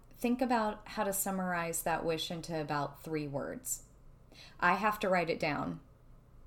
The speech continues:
Just a little pro tip for you there. I guess I should say novice. I'm not really a pro at it yet.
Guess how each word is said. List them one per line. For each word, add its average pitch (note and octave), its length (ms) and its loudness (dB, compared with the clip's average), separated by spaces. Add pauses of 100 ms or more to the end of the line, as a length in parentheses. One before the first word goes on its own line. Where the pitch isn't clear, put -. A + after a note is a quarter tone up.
(320)
Just - 240 2
a E3+ 60 2
little D#3 200 2
pro D3 280 -2
tip - 280 -4
for D3 160 -2
you C3+ 140 -4
there. - 300 -4 (580)
I E3 80 -2
guess D#3+ 280 0
I D#3+ 60 2
should D#3 260 -4
say D#3 200 2
novice. - 460 -2
I'm E3+ 120 -2
not D3+ 200 -4
really D3+ 240 0
a C#3+ 40 -2
pro C#3+ 280 0
at - 120 -2
it - 80 -6
yet. - 240 -2